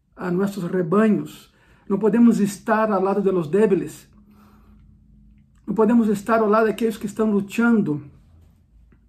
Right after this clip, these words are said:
Em Graça e Paz, a pastora e, e eu hemos, hemos tenido que usar los medios del internet para dar consejería matrimonial, consejería pastoral.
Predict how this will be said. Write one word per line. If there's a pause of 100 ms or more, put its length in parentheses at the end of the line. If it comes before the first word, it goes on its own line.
(680)
Em
Graça
e
Paz,
a
pastora
e,
e
eu
hemos,
hemos
tenido
que
usar (800)
los
medios (560)
del
internet
para
dar
consejería
matrimonial,
consejería
pastoral.